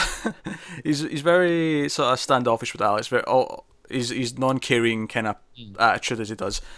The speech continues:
Speaker 1: Uh, and then he confronts him on the ship. He gets on the Rassi, and he almost snaps. Like, because Alex pushes back when he mentions his family, uh, he almost throws <laughs> Alex off the, off the, uh, the ledge.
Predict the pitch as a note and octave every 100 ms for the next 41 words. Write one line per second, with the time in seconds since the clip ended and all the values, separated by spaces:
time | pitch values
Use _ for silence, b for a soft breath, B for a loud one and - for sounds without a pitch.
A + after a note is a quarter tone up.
0 | B B - A2 G#2+ - A#2+ C3 G2+ C3
1 | C3+ D3 C#3+ E3 E3 D#3+ B2+ - - A2+
2 | - B2+ B2 A2+ - A#2+ b b b b
3 | b b - _ A2+ A2 A2 G#2 B2 G#3
4 | B3 - - F3 G#3 - - G#2 - C3
5 | F#3 D#3 C#3+ A2+ - B2 A#2+ G#2+ D3 G#2+
6 | - - A#2+ G#2+ G#2 - A2 A#2+ A#2 G#2+
7 | G2 - D3+ A2 G#2 F#2+ b b b b
8 | - G#2+ G#2 - A#2 G3+ C#4 - D#3 A#2+
9 | - C3+ B2 C#3 C3+ - A#2+ G#2 B2 -
10 | A#2+ A2+ G#2 G2 G2 F#2 A2+ F3 A2+ -
11 | - -